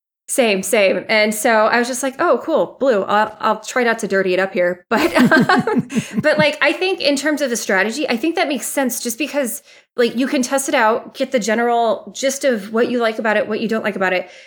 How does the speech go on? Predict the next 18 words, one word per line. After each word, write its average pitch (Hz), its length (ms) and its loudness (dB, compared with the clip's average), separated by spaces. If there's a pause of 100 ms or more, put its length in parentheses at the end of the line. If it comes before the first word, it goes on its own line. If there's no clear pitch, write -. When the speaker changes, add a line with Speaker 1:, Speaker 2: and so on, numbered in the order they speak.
(140)
Speaker 1:
and 226 180 2
then 233 260 0
go 220 200 0
and 226 100 -4
get 220 120 -4
that 202 120 -2
sim 202 200 -4
tray. 175 180 -4
Because 196 520 -2 (140)
if 240 160 2
it 254 100 2
does 294 140 -4
not 285 160 0
come 277 100 -2
with 254 120 -2
a 220 60 -6
sim 226 180 -6
tray 311 340 0